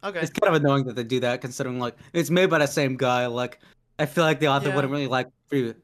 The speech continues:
Speaker 2: you trashing on one of his other works 'cause you like the other work better.
Speaker 1: Yeah, it's whatever. I did, I do think we talked about a lot of, uh, the, the main big ones, so I think we're,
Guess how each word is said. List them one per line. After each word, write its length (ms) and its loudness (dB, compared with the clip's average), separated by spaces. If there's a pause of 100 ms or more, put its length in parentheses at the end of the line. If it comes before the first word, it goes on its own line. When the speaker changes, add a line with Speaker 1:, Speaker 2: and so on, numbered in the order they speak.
Speaker 2:
you 100 -2
trashing 480 -2
on 220 -6
one 160 0
of 40 -2
his 100 -4
other 140 0
works 220 -8
'cause 140 -8
you 60 -8
like 200 -6 (540)
the 80 2
other 160 0
work 200 -4
better. 300 -4 (160)
Speaker 1:
Yeah, 300 -18 (480)
it's 180 -20
whatever. 480 -20 (640)
I 60 -10
did, 220 -10
I 80 -8
do 100 -12
think 160 -18
we 80 -18
talked 240 -14
about 120 -14
a 60 -14
lot 140 -12
of, 160 -18
uh, 160 -14
the, 120 -18
the 200 -20
main 360 -16
big 360 -18
ones, 560 -20 (680)
so 140 -20
I 40 -18
think 160 -18
we're, 300 -18